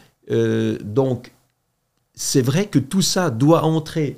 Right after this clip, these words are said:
absolument formellement dans une économie circulaire et que peut-être que le manque de matières premières va limiter automatiquement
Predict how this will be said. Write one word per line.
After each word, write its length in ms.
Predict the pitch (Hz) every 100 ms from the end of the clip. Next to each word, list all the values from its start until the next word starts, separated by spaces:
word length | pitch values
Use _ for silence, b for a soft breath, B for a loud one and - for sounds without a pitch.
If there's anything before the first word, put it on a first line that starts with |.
| -
absolument 560 | 185 190 - 185 170 156
formellement 520 | 156 147 143 147 143
dans 140 | 127
une 160 | 117 123
économie 440 | 127 139 131 131
circulaire 600 | 120 131 - 110 135 226 B B B B B -
et 80 | -
que 100 | 151
peut-être 520 | - 135 170 196 190
que 260 | 143 123 -
le 140 | 113 113
manque 420 | 147 180 160 - 117
de 200 | 113 120
matières 420 | 117 123 139 -
premières 600 | - 107 110 151 269 - b b _
va 240 | 113 123 117
limiter 600 | 139 156 151 147 170 165
automatiquement 1000 | 151 156 135 123 113 - 127 143 -